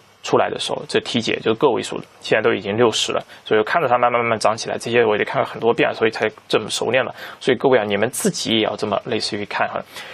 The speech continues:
所有这些图表的话，他们做得更好，这个更适合大家理解，所以我觉得更重要的是把这些学习源给大家呈现出来，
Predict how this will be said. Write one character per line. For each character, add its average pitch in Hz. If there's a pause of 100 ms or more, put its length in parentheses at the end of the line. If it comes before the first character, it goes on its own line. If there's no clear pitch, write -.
所 240
有 233
这 208
些 214
图 -
表 117
的 107
话， 110
他 143
们 139
做 139
得 113
更 156
好， - (640)
这 -
个 135
更 156 (120)
适 -
合 -
大 110
家 101
理 104
解， -
所 -
以 131
我 113
觉 -
得 123
更 180
重 180
要 180
的 127
是 127 (140)
把 -
这 127
些 135 (300)
学 -
习 135
源 107 (280)
给 -
大 104
家 104
呈 -
现 113
出 -
来， -